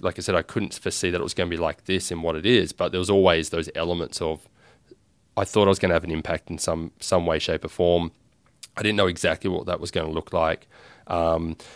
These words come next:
and so when Go Generosity was birthed, I was like, to take the worlds of both, you know, philanthropic and commerce and put them together, you know, 'cause we're a for-profit organization. Our goal is to, to run a successful company.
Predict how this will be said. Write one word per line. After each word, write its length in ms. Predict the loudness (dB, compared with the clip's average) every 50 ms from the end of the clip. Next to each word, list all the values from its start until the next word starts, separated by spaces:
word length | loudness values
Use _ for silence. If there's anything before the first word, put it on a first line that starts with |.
| -20 -8 0
and 160 | 2 2 2 4
so 80 | 4
when 140 | 2 4 6
Go 160 | 6 6 6
Generosity 380 | 6 6 6 4 4 2 0 -4
was 120 | -4 -4
birthed, 540 | -4 0 2 4 4 4 2 0 -6 -12 -10 -4 0
I 100 | 2 2
was 220 | 2 0 0 0
like, 240 | 0 2 2 0 -4 _ _ -8
to 100 | -6 -6
take 400 | -6 -4 0 2 2 2 0 _ _ _ _
the 120 | -4 -2 -2
worlds 520 | -2 -2 -2 0 2 2 0 0 -4 -10 -8
of 260 | -6 -8 -8 -6 _
both, 480 | -2 -2 0 0 -2 -6 -10 -14 -18 -20 _ _
you 60 | -4 -2
know, 140 | -2 -2
philanthropic 840 | -2 -4 -2 -2 0 0 0 -2 -4 -4 -4 -4 -2 -2 -4 -4 -4 -4
and 160 | -8 -8 -6
commerce 500 | -4 -4 -2 0 0 0 -2 -2 -6 -8
and 160 | -6 -8 -6
put 180 | -6 -6 -6 -4
them 120 | -6 -8
together, 480 | -8 -8 -6 -4 -4 -2 -2 -2 -4 -4 -8 _ _ _ _ -20 -20 -20 _ _ _
you 100 | -4 -2
know, 40 | -2
'cause 160 | 0 0 2
we're 80 | 4 4
a 40 | 4
for-profit 460 | 4 4 2 2 2 0 -2 0 -2
organization. 640 | -2 0 -2 -2 0 0 0 0 0 -2 -4 -8 -14 -8 0
Our 160 | 2 4 4 4
goal 540 | 4 4 6 6 6 6 4 0 -6 -8 _
is 220 | -2 -2 0 0 -2
to, 240 | -2 -2 -2 -2 -2 -6
to 160 | -6 -6 -2 2
run 180 | 2 2 2
a 60 | 2
successful 480 | -2 -6 -6 -4 -2 -2 -2 -2 -4 -6
company. 460 | -2 0 0 0 -2 -6 -8 -8 -10